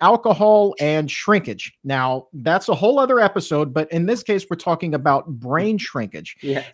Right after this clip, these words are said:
Speaker 1: And you talk about the consumption, the heavy alcohol consumption actually shrinking the brain. So the first question is, what exactly do you mean by this?
Speaker 2: Yeah. So there's, uh, this misconception that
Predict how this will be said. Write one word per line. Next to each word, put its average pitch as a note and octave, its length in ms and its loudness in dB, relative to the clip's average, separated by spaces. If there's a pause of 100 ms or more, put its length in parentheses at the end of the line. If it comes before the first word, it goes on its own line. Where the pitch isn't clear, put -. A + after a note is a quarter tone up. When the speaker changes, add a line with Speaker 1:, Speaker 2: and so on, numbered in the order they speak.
Speaker 1:
And D#3+ 280 4
you G3 100 2
talk E4 300 0
about G3+ 420 4
the F3+ 160 -2
consumption, F#3+ 680 -4
the C#3+ 60 -2
heavy A3+ 340 -4
alcohol D3+ 460 0
consumption D3+ 600 -6
actually G#3+ 540 -4
shrinking F3+ 480 -4
the D3 80 -2
brain. B2 300 -2
So C#3 360 0 (480)
the E3 80 0
first F#4 320 0
question A#3 460 0
is, D3+ 440 0 (100)
what D3+ 360 -2
exactly B3+ 500 -2
do F3+ 160 -2
you E3 200 0
mean D3 340 -2
by G2+ 220 -6
this? E2 340 -16 (480)
Speaker 2:
Yeah. F2 200 -14 (760)
So D#3 400 0
there's, C#3+ 520 -2
uh, D3 220 0 (220)
this D#3+ 320 -8
misconception D#3+ 1000 -2
that B2 280 -2